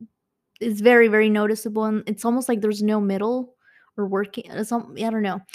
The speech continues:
I don't know how to explain it, like, the houses, the neighborhoods are really destroyed, like, they're, they're, everything's so gloomy and gray, and mind you that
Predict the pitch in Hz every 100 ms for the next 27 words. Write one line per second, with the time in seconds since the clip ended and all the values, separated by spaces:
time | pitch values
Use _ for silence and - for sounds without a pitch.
0 | - - - 247 302 302 262 247 - 226
1 | 220 214 202 196 185 - 226 240 220 196
2 | 196 214 208 226 233 226 214 202 - 214
3 | 220 254 214 208 - 190 185 185 208 208
4 | 208 220 220 220 208 214 208 - - -
5 | _ _ _ _ _ _ - 226 254 262
6 | 269 - 262 226 - 214 214 226 254 247
7 | 226 202 - 202 226 208 196 202 220 247
8 | 240 226 233 220 190